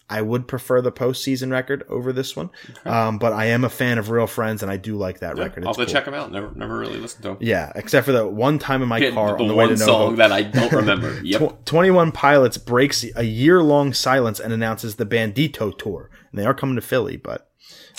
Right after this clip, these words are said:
Speaker 2: I
Speaker 1: Uh,
Speaker 2: never listened to 'em like that. Just, I
Speaker 1: I liked
Speaker 2: just,
Speaker 1: 'em a lot.
Speaker 2: you know,
Speaker 1: They were,
Speaker 2: like,
Speaker 1: they were my music in my
Speaker 2: I couldn't
Speaker 1: skate
Speaker 2: tell
Speaker 1: park.
Speaker 2: you if they were good or bad 'cause I just don't know their music.
Speaker 1: Yeah, um, Popejoy and I braved the cold and saw them out in, in the snow one time. That was fun. Um,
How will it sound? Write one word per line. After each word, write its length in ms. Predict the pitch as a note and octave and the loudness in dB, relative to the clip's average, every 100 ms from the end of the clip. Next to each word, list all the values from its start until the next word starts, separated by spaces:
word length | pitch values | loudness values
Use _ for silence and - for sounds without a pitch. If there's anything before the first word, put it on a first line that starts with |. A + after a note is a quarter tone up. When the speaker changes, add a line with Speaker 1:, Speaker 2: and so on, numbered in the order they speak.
| - | -2
Speaker 2:
I 40 | |
Speaker 1:
Uh, 20 | G#3 | -2
Speaker 2:
never 160 | A3+ | 0
listened 320 | F3 F3+ F#3+ | 0 0 -2
to 80 | G3 | -4
'em 80 | F#3+ | -2
like 200 | G3 G3 | -2 0
that. 220 | F3+ F#3+ | 0 0
Just, 140 | E3+ D#3+ | 0 2
I 40 | |
Speaker 1:
I 40 | |
liked 140 | E3 F3 | 4 4
Speaker 2:
just, 100 | D3 | 2
Speaker 1:
'em 60 | C3 | 0
a 40 | |
lot. 220 | A2+ G2 - | -2 -4 2
Speaker 2:
you 80 | |
know, 80 | C#3 | 6
Speaker 1:
They 40 | E3 | 8
were, 60 | |
Speaker 2:
like, 80 | B2 | 8
Speaker 1:
they 100 | C#3 | 6
were 100 | E3 | 6
my 140 | D#3 D3 | 4 2
music 300 | F3 D#3+ A#2+ | 2 0 0
in 80 | |
my 60 | G#2+ | 0
Speaker 2:
I 20 | |
couldn't 280 | G#2 G3 F#3+ | 2 4 4
Speaker 1:
skate 20 | |
Speaker 2:
tell 120 | - D#3+ | 6 8
Speaker 1:
park. 80 | |
Speaker 2:
you 60 | D#3+ | 8
if 80 | D#3 | 6
they 80 | C#3 | 4
were 100 | A#2+ | 4
good 160 | C3+ | 4
or 60 | B2 | 4
bad 260 | C3 C3 G2 | 4 0 0
'cause 100 | F2+ | 0
I 80 | |
just 240 | G2 A#2 - | 0 -2 0
don't 140 | G2 | -2
know 100 | G2+ | -2
their 100 | F#2+ | -2
music. 320 | G2+ A#2 E2+ - | -2 -4 -6 0
Speaker 1:
Yeah, 280 | C3+ C3+ B2 - | 4 6 4 2
um, 500 | C3 A#2+ A2+ A2+ G#2+ _ - - _ - | 0 0 0 -4 -10 _ -20 -20 _ -4
Popejoy 400 | D#3+ D#3+ D#3+ C#3+ | 0 2 2 2
and 80 | C3 | 2
I 140 | B2+ | 0
braved 380 | A#2+ A#2+ C3+ B2 | -2 -2 -2 -4
the 60 | B2+ | -8
cold 480 | - B2+ B2+ B2 - | -2 0 0 -6 -12
and 100 | A2 | -12
saw 220 | - B2+ A#2 | -4 -2 0
them 160 | A#2 | -2
out 200 | A2+ A2+ | -4 -6
in, 260 | A2 G#2 G2 | -8 -10 -8
in 120 | A#2+ A2 | -8 -6
the 60 | |
snow 360 | - C3 B2 B2 | -6 -4 -2 0
one 240 | B2 A#2+ | -2 -4
time. 340 | A#2+ A#2 A#2 A2+ | -6 -6 -6 -6
That 160 | G2+ | -8
was 140 | G#2+ - | -8 -10
fun. 340 | A2+ G#2+ G#2+ - - - - | -8 -8 -8 -12 -20 -20 -8
Um, 440 | G2+ G2 G2 F#2 | -4 -4 -4 -8